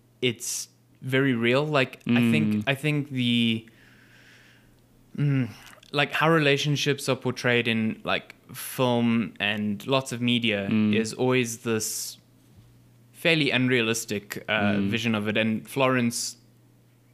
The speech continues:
Speaker 1: to me, feels far more real than anything else.
Speaker 2: Yeah.
Speaker 1: So I think it's pro-social in that
Speaker 2: Th-,
Speaker 1: way.
Speaker 2: that, that's like, um, that movie Five hundred Days of Summer.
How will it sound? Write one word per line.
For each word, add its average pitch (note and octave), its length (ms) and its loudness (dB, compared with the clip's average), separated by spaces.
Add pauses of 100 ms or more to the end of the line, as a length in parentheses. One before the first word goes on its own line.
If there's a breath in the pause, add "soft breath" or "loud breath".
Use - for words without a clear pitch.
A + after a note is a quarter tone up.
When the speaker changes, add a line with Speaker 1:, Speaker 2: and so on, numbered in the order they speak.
Speaker 1:
to - 120 -4
me, A#2 180 2
feels A2 380 -2
far A#2+ 300 -2
more A2 180 0
real G#2 200 0
than G2+ 180 -4
anything G2+ 360 -6
else. G2 160 0
Speaker 2:
Yeah. F#2 100 0
Speaker 1:
So A#2+ 80 0
I B2+ 40 2
think A3+ 240 -2
it's C#3+ 140 -4
pro-social A2 640 -2
in G#2+ 80 -8
that G#2+ 80 -4
Speaker 2:
Th-, C3 120 -2
Speaker 1:
way. - 100 -16
Speaker 2:
that, C3+ 260 4
that's B2+ 280 0
like, C#3+ 260 2
um, G#2+ 480 4
that G#2+ 120 2
movie G#2+ 280 2
Five A2 220 0
hundred G#2+ 200 2
Days G2 240 2
of F#2 80 -8
Summer. G2 400 -4